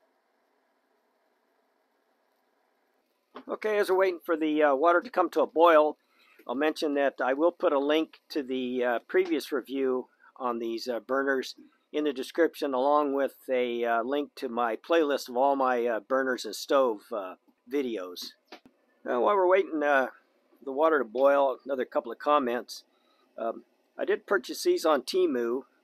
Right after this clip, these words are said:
and I've also seen 'em on AliExpress. Uh, there might be other places you can find 'em. And these particular ones are, uh, really well built. Can't complain about that. I had one commenter said the stuff you buy from Temu is, uh,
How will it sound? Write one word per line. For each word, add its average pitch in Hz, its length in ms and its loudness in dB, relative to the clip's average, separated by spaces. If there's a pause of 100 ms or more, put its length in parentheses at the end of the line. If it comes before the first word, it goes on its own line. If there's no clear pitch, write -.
and 131 200 -2
I've 131 120 -2
also 147 260 2
seen 139 220 -6
'em 131 100 0
on 127 80 0
AliExpress. 127 960 0
Uh, 104 280 -6 (320)
there 120 80 -8
might 127 220 0
be 123 80 -4
other 123 160 0
places 117 360 -6
you 104 100 -12
can 104 160 -10
find 107 320 -10
'em. 107 160 -12 (640)
And 131 280 -4 (100)
these 208 240 -8
particular 175 440 -4
ones 165 360 0
are, 123 400 2
uh, 110 240 0 (960)
really 147 320 -6 (400)
well 147 260 4
built. 135 460 0 (840)
Can't 151 240 -8
complain 135 360 -4
about 113 320 -2
that. 131 260 0
I 143 40 2
had 160 80 0
one 160 180 0
commenter 151 420 -2
said - 300 -4
the 117 200 -4 (260)
stuff - 300 -2
you 131 80 -6
buy 135 240 2
from 113 200 -10
Temu 131 500 0
is, 113 340 -6
uh, 104 240 -4